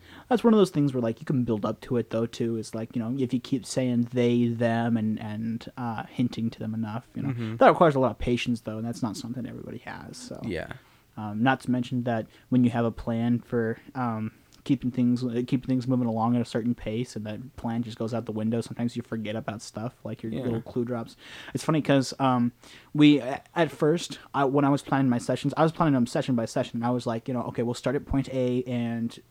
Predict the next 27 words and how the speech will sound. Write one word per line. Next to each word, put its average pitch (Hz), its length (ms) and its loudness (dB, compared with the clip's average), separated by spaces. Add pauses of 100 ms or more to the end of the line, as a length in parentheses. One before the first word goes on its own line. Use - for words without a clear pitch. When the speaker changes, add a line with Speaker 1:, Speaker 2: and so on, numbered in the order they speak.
(160)
Speaker 1:
uh, 120 500 -4 (500)
this, 131 220 4
this, 135 180 0
and 123 100 2
this 123 140 0
will 147 80 0
happen, 123 460 0
and 131 80 0
then 120 100 2
we'll 120 180 0
end 117 140 -4
at 110 120 -10
point 117 280 -2
B." 175 220 0 (440)
And 131 380 4
it 143 60 4
was 143 140 6
pretty 160 240 6
good 226 220 6
for 220 160 4
a 185 60 6
little 170 220 4
while. 123 320 4
Uh, 120 180 2
we 127 100 4
started 143 320 6
off 123 380 2